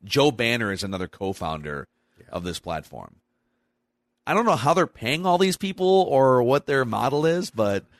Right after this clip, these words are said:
Speaker 2: Probably
Speaker 1: uh,
Speaker 2: by
Speaker 1: Mike
Speaker 2: the piece, right?
Speaker 1: I guess, but Mike Zimmer and Rick Spielman are coworkers once again. What do you guys think of this?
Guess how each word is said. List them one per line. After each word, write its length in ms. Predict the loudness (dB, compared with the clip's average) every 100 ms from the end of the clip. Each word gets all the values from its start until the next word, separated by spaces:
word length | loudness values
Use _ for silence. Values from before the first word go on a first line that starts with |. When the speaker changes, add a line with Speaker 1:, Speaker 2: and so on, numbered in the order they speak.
| _ _ _
Speaker 2:
Probably 300 | 0 2 4
Speaker 1:
uh, 40 |
Speaker 2:
by 180 | 4 2
Speaker 1:
Mike 200 | 2 0
Speaker 2:
the 60 | -2
piece, 200 | -4 -2
right? 280 | -4 -6 -8 _ _ _ _ _ _ -12
Speaker 1:
I 120 | -10
guess, 480 | -4 -2 -2 -4 -6
but 160 | -6
Mike 320 | -2 0 0 0
Zimmer 440 | -2 0 0 0
and 240 | -2 -4
Rick 180 | -4 -4
Spielman 680 | -6 -6 -4 -4 -4 -6 -10
are 200 | -10 -10
coworkers 1000 | -10 -12 -6 -4 -4 -4 -4 -4 -4 -6 -10
once 560 | -8 -4 -4 -4 -8 -10
again. 540 | -12 -10 -8 -8 -8 -12
What 140 | -8 -6
do 60 |
you 60 | -2
guys 220 | -2 -4
think 180 | -10 -14
of 80 | -12
this? 260 | -12 -14